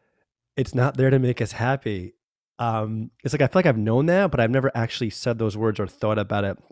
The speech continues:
The ego is not there to make us happy. Like, I've always known, well, not always, but I know now that it's there to protect us and, and to keep us safe. But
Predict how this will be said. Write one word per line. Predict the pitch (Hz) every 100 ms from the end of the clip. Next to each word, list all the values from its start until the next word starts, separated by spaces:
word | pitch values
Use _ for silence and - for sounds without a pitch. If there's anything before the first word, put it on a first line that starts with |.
| -
The | 117 120
ego | 143
is | 131
not | 120 117
there | 107
to | 104
make | 98
us | -
happy. | - 98 -
Like, | 92 107
I've | 113
always | 139 123
known, | 123 120 113 98 -
well, |
not | 127 120
always, | 117 98 95
but | - 92 - - - - -
I | 113
know | 127 120
now | 117 113
that | 113
it's | 107 - -
there | 117 110 104
to | 113
protect | - 147 156 -
us | 82 107
and, | 98 98
and | 104 101
to |
keep | - 113
us | 117
safe. | - 160 107 -
But | 113 104